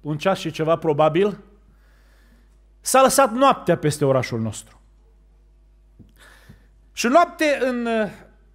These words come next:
sensul în care spun acum, este acea secvență de timp care desparte două zile.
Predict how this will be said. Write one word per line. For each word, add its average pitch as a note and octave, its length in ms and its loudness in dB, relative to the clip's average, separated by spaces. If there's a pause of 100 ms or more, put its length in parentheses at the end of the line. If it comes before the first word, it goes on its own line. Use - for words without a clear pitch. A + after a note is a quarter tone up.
(100)
sensul C4+ 500 -2
în F#3+ 80 -2
care E3+ 200 2
spun A#3+ 240 2
acum, B3+ 300 2
este A3+ 300 4
acea A#3+ 640 2 (760)
secvență A3+ 760 2
de F#3 180 2
timp C#4+ 480 -4
care G#3+ 220 2
desparte A3+ 580 0
două G#3 300 6
zile. C#3+ 480 -2